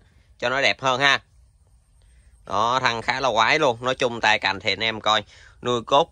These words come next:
khá là già. Cái, à, loại si, à, này kia gừa đồ đó thì anh em mình nuôi ở dưới, à, ở dưới đất ha, thì nó, nó sẽ mau ấy hơn hả anh em? Như nó mau lớn anh em. Chứ mình nuôi trên chậu á, thì nó vẫn chậm lớn như mấy cái dòng kia ha,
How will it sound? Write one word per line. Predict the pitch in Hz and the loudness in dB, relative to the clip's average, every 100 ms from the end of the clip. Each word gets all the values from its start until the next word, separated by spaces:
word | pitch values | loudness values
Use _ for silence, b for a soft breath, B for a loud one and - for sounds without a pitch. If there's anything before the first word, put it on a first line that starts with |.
| - | -4
khá | 160 151 | -2 0
là | 160 | 0
già. | 117 104 101 - b b b | 2 4 2 -4 b b b
Cái, | 175 185 | -2 4
à, | 160 139 | 6 6
loại | 120 113 | 4 0
si, | - 151 151 147 | 2 2 2 0
à, | 139 143 | 0 0
này | 139 117 113 | 0 -2 -2
kia | 147 143 | -2 -4
gừa | 131 123 117 | -2 -2 0
đồ | 120 127 | 2 2
đó | 151 | 2
thì | 139 120 | 0 -6
anh | 113 135 | -4 -2
em | 131 131 | -4 -4
mình | 123 | -4
nuôi | 123 139 139 | -4 -4 -2
ở | 139 | -4
dưới, | 165 190 | -4 -2
à, | 170 127 127 123 - _ _ - - _ - | 0 2 2 0 -4 _ _ -20 -20 _ -12
ở | |
dưới | 135 156 | -8 -2
đất | 165 - | -2 0
ha, | 185 147 _ | 0 0 _
thì | 131 123 | -6 -2
nó, | 147 | -2
nó | 165 | -2
sẽ | 165 139 | -4 -4
mau | 156 131 127 123 | -2 0 0 -2
ấy | 117 160 | -2 -2
hơn | 170 135 | -2 0
hả | |
anh | 139 | 0
em? | 131 - b b | 0 -2 b b
Như | - 135 | -8 -8
nó | 127 156 | -2 2
mau | 147 131 | 2 4
lớn | 147 190 | 4 4
anh | 190 | 2
em. | 147 123 b b b - | 0 -2 b b b -2
Chứ | 151 147 147 | 0 2 0
mình | 139 123 | -2 -6
nuôi | 123 131 | -4 -4
trên | 131 131 | -6 -4
chậu | 120 98 127 | -2 -2 -2
á, | 156 165 | -2 -2
thì | 123 | -4
nó | 135 147 | -4 -4
vẫn | 113 151 180 180 151 | -4 -6 -10 -10 -10
chậm | - 117 | -10 -2
lớn | 135 170 | 0 0
như | 180 | -2
mấy | 147 | -6
cái | 151 160 | -6 -6
dòng | 143 110 | -4 -4
kia | 113 139 131 | -4 -4 -2
ha, | 151 | -2